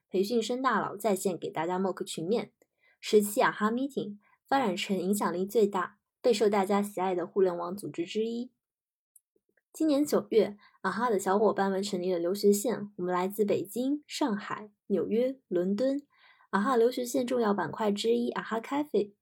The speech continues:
也由此诞生。通过塑造虚拟的留学环境，我们希望能让每位渴望留学的小伙伴获取一手、直接、准确的申请信息。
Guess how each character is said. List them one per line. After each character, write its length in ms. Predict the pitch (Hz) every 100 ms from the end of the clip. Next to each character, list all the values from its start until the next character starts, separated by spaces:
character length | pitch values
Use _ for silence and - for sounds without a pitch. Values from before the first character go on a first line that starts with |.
| _ _
也 180 | 208 185
由 200 | 190 202
此 180 | - -
诞 240 | 208 196
生。 360 | 208 226 233 - _ _ _
通 200 | - 311
过 160 | 311 240
塑 180 | 240 240
造 180 | 220 208
虚 200 | 208 294
拟 120 | 226
的 120 | 170
留 180 | 175 190
学 140 | 208
环 260 | 202 170 170
境， 320 | 233 196 - - -
我 60 | 185
们 100 | 180
希 200 | - 247
望 220 | 262 220
能 160 | 180 175
让 160 | 190
每 160 | 190 170
位 200 | 180 190
渴 240 | - -
望 120 | 185 185
留 140 | 190
学 160 | 240 185
的 80 |
小 160 | 185 190
伙 180 | 202 165
伴 240 | 139 175
获 160 | 185 208
取 180 | 202 151
一 200 | 226 269
手、 320 | - - - _
直 220 | - 190
接、 320 | 202 240 254
准 240 | 254 185 -
确 140 | 269
的 80 | 196
申 160 | 247
请 160 | 254 190
信 200 | 226 202
息。 360 | 202 226 240